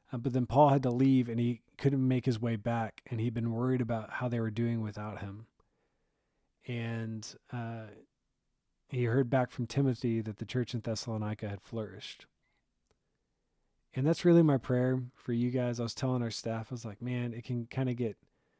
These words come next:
nerve-wracking feeling like we're not with our people. What are they doing? How are they doing? We're not hearing from them."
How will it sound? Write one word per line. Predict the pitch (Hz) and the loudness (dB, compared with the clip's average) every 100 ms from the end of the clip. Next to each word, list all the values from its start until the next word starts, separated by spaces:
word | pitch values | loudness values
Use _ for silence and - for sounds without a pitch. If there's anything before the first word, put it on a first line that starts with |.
| _ _ | _ _
nerve-wracking | 123 127 127 131 123 135 117 | 0 2 2 2 0 -2 -2
feeling | - 120 120 117 | -2 0 0 -2
like | 110 104 - | -4 -6 -4
we're | 123 | -2
not | 127 | 0
with | 120 123 | -2 0
our | 117 | -2
people. | - 165 160 160 151 143 | 0 2 4 4 4 4
What | 135 | 2
are | 131 | 0
they | 113 | -2
doing? | 104 139 147 139 | -2 2 2 2
How | 120 139 139 | 0 0 2
are | 143 | 2
they | 139 | -2
doing? | 135 131 131 131 127 127 | 0 0 0 -2 -4 -4
We're | 135 | -2
not | 127 | -2
hearing | - 151 151 143 | 0 2 2 0
from | 147 139 | 0 0
them." | 139 139 135 | 0 0 -2